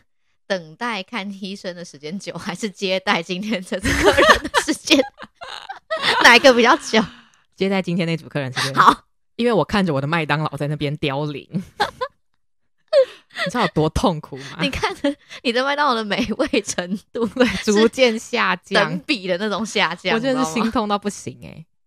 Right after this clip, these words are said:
Speaker 1: 好啦。
Speaker 2: 虽然是用优惠券买的，但那也是我辛辛苦苦赚来的钱啊。
Speaker 1: 还是好吃的东西啊。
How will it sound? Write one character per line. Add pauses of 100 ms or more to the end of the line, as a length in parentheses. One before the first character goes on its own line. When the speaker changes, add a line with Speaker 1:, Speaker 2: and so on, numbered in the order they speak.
(640)
Speaker 1:
好
啦。
Speaker 2:
虽
然
是
用
优
惠
券
买
的，
但
那
也
是
我
辛
辛
苦
苦
赚
来
的
钱
啊。
Speaker 1:
还
是
好
吃
的
东
西
啊。